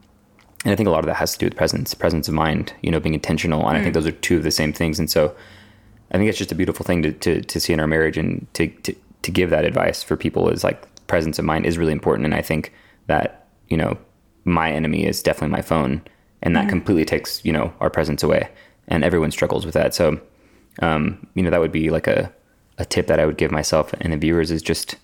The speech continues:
Speaker 1: you know, spend more time being uncomfortable, like, spend more time
Speaker 2: Quiet.
Speaker 1: Yeah, spend more time
Speaker 2: Sure.
Speaker 1: and, and, you know, give your, give yourself, you know, schedule yourself some quiet time.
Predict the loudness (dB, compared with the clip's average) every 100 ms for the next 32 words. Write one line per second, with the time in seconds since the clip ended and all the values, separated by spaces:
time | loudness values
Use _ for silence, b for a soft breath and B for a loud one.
0 | _ _ _ _ _ _ -4 -2 -2 0
1 | 2 2 0 0 0 0 0 0 -2 -4
2 | 0 0 0 -6 _ _ -2 0 0 0
3 | 2 -2 -2 0 0 0 0 0 -2 -8
4 | _ _ _ -6 -2 0 -2 -4 -6 0
5 | 2 2 0 0 2 2 2 2 0 0
6 | 0 0 -4 -4 -2 0 0 -2 0 0
7 | 0 0 2 0 0 -8 -2 -2 0 0
8 | 2 0 0 0 -2 -2 0 0 0 -2
9 | -2